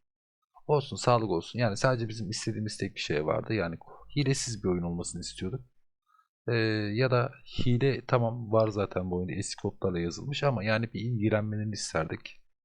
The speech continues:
Yani umarım düzeltirler. Umarım kaybettikleri oyuncuları zaten geri kazanırlar diye tahmin ediyorum ama bu şekilleri zor. Yani fiyatlar çok yüksek.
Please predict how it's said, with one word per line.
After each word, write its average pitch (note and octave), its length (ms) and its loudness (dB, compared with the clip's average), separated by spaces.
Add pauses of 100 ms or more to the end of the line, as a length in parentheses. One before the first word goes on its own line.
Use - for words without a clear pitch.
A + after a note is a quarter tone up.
(160)
Yani D3 140 0
umarım D#3+ 380 4
düzeltirler. B2+ 480 2
Umarım B2 520 2
kaybettikleri A#2+ 600 2
oyuncuları G#2+ 440 2
zaten G#2 380 2
geri G2+ 180 2
kazanırlar G2+ 580 2
diye F2 140 0
tahmin G2+ 280 2
ediyorum G#2+ 280 -2
ama G2 220 -2
bu G2+ 60 -6
şekilleri - 520 -2
zor. F#2+ 280 0
Yani F2+ 200 0
fiyatlar G#2 520 0
çok A#2+ 160 -8
yüksek. - 540 -4